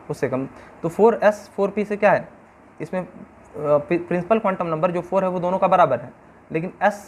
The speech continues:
और P में जब कंपैरिजन कर रहे हैं तो S की जो है इफेक्टिव न्यूक्लियर चार्ज किससे ज़्यादा है? P से, इसलिए दोनों में कंपैरिजन किया तो हमें फ़ोर एस का ज़्यादा इफेक्टिव न्यूक्लियर चार्ज मिला फ़ोर पी के कंपैरिजन में। इसी तरीके से फ़ाइव का, फ़ोर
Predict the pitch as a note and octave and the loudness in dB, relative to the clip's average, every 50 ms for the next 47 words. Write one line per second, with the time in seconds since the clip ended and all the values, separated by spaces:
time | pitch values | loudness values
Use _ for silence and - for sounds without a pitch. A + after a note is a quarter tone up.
0 | - - - D#3 D#3 - G#3 G#3+ A3 G3 D#3+ E3+ E3 - D#3 C#3+ D3+ C#3 C#3 C3 | -8 2 2 2 2 2 0 0 0 0 0 -2 -2 -2 -4 -2 0 0 0 -2
1 | C3+ B2+ B2 C3+ C3 - C3+ D3 F3+ F#3 F#3 - - D#3+ F3 E3+ - F#3+ F3 D#3 | -4 -6 -6 -8 -6 -6 -6 -6 -6 -6 -6 -4 -2 -2 -2 -2 -4 -6 -4 -2
2 | D#3+ D#3 F#3 B3 C#4 - - - - - D#3 D#3 E3 D#3 - F3+ E3+ D#3 D3 D3+ | 0 2 2 0 0 -4 -12 -20 -12 -12 -6 -4 -4 -4 -4 -4 -6 -4 -2 0
3 | D3 C#3+ - - E3+ F3 - - - - - - D#3 - F3 D#3 D#3 D3 D3+ E3 | -2 0 2 2 2 2 0 -4 -12 -20 -16 -16 -10 -6 0 0 0 2 2 -2
4 | E3+ G#3 G3+ - - C3+ A#2 C#3+ - - - D#3+ - F3 F3+ G#3 - - D3+ C#3+ | -4 -4 -8 -8 -8 -8 -8 -8 -12 -10 -10 -10 -6 -6 -6 -6 -6 -4 -4 -4
5 | C3+ C#3+ D3+ E3 F3+ - D#3 C#3+ D3 C#3 C#3 C#3 D#3+ E3 E3 F3+ G3 B3 - - | -2 -2 -4 -6 -2 -2 -2 -2 -2 -4 -2 -2 -4 -4 0 0 0 0 -2 -8
6 | - - - - - D3 C#3+ D3+ F#3+ G#3 - - D#3+ D3+ D3 D3 - - G3 A3+ | -18 -20 -16 -8 -6 -4 -2 -2 -4 -4 -2 0 2 2 2 2 2 -2 -2 -2
7 | - - - - - - C#3+ C3+ D3+ D3+ E3 G#3 F#3 - - D#3+ - - D#3 D3+ | -2 -6 -16 -20 -18 -14 0 2 2 2 4 2 -2 0 -2 -6 -4 -4 -6 -6
8 | C#3+ D3 C#3 C#3 - - C3+ C3+ C3+ C#3+ D3+ F3 G#3+ A#3 A3+ - - - D#3+ D#3 | -4 -4 -6 -4 -2 -2 -2 -2 0 -2 -2 -2 -2 -2 -4 -12 -4 -2 -2 -2
9 | D#3 - F3 E3+ G3+ G#3+ C4+ - - C#3 A#2+ A#2 C3 B2 A#2+ C3 C3 B2+ B2+ - | 0 -2 -6 -2 -2 -4 -4 -2 -6 -6 -4 -4 -6 -6 -6 -8 -10 -10 -12 -12
10 | - - - - - F3 - F#3 E3 F3 E3 E3 F3+ E3 F3 E3+ E3+ - D#3+ E3 | -16 -20 -20 -16 -14 -10 -8 -4 -4 -4 -2 -2 -4 -4 -4 -2 4 4 4 4
11 | F3+ - - F3 F3+ G#3+ - - - - - - - - - - - F#3+ G#3 G#3+ | 4 0 -2 -2 -2 -2 -2 -10 -20 -20 -20 -20 -20 -20 -12 -4 0 2 2 2